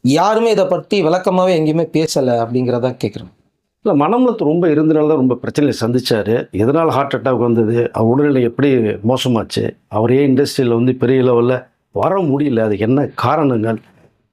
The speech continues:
Speaker 2: But அவரே அவர் பத்தின விஷயங்கள் நிறையா ஷேர் பண்ணியிருக்காரு. அந்த வழி யாருக்குமே தெரியாதுங்கிறது. நமக்கு தெரிஞ்ச வரைக்கும் சில விஷயங்களை நம்ம பப்ளிக் நேர்களுக்கு தெரிவிக்கலாம். ரெண்டாவது, வீட்டுல வேலை செய்தவர்களே வந்து அவர் பத்தின சில, சில கருத்துக்களையும் இப்போ, இப்போ வீடியோல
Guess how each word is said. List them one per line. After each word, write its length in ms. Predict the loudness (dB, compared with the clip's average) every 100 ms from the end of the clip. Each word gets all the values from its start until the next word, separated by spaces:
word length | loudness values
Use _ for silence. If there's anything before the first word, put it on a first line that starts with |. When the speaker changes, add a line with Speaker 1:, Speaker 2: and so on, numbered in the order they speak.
| _ -8
Speaker 2:
But 80 |
அவரே 360 | -2 2 2 2
அவர் 240 | 2 0
பத்தின 260 | -2 -2 0
விஷயங்கள் 420 | 2 2 2 2
நிறையா 340 | 2 0 -2 -4
ஷேர் 140 | -4 -2
பண்ணியிருக்காரு. 380 | -4 -2 -2
அந்த 180 | -2 0
வழி 260 | 0 2 2
யாருக்குமே 420 | 2 0 -2 -2 -2 0
தெரியாதுங்கிறது. 600 | 0 0 -2 -4 -4 -8 -8 _ _ _
நமக்கு 260 | -2 0 0
தெரிஞ்ச 220 | 0 0
வரைக்கும் 280 | 2 2 0
சில 200 | 0 0
விஷயங்களை 440 | 0 0 0 0
நம்ம 280 | 0 -2 -4
பப்ளிக் 360 | -4 0 0 0
நேர்களுக்கு 560 | -2 -2 -4 -6 -8 -6 -2
தெரிவிக்கலாம். 360 | 0 0 -4 -6 -16 _ _ -2
ரெண்டாவது, 460 | 0 2 2 0
வீட்டுல 180 | 0 2
வேலை 240 | 2 0 0
செய்தவர்களே 580 | 0 0 0 0 0 2
வந்து 200 | 2 2
அவர் 140 | 0
பத்தின 300 | -2 -6 -2
சில, 480 | -2 0 0 0 -2 _
சில 200 | -4 0
கருத்துக்களையும் 600 | 0 0 -2 0 0 0
இப்போ, 300 | 0 -2 -4 _ _ _ _ _ _ _
இப்போ 520 | -4 0 2 0 -2 0
வீடியோல 520 | 2 0 0 -2